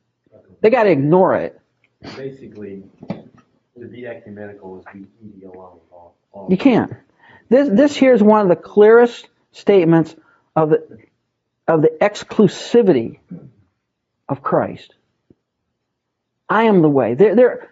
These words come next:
Speaker 1: he, he didn't say, "Well, I'm one of the ways, Thomas. You know, we've got a bunch of ways you can get there, you know. If, if this doesn't work out and ring your bell, go become a Buddhist. You'll get to the same spot." You know, we'll make, oh, everybody's going,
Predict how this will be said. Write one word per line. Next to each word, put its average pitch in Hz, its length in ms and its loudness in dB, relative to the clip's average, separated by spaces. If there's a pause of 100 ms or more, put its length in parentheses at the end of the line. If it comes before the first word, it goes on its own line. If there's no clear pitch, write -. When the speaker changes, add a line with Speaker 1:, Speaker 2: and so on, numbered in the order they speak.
(120)
Speaker 1:
he, 202 80 0
he 262 260 4
didn't 320 160 4
say, 240 180 0 (120)
"Well, 214 160 2
I'm 269 240 2
one 247 220 4
of 254 80 2
the 240 60 4
ways, 226 560 2
Thomas. 139 400 -2
You 175 60 0
know, 165 60 2
we've 175 60 0
got 214 140 2
a 180 40 -2
bunch 190 320 -2
of 196 60 4
ways 180 380 4
you 170 80 0
can 165 100 0
get - 240 -2
there, 147 160 2
you 147 100 2
know. 151 240 0 (280)
If, 156 100 0
if - 160 0
this 226 160 2
doesn't 214 240 2
work 190 220 0
out 175 180 0
and 160 80 0
ring 175 140 2
your 170 100 2
bell, 165 240 0
go 170 160 0
become 202 240 -2
a 185 40 0
Buddhist. 160 500 2
You'll 151 100 0
get 165 180 -2
to 156 60 -4
the 139 100 -4
same 160 280 0
spot." 123 520 -4 (1120)
You 151 120 0
know, 147 120 2
we'll 170 120 2
make, 170 260 2
oh, 170 180 0
everybody's 202 440 0
going, 202 260 0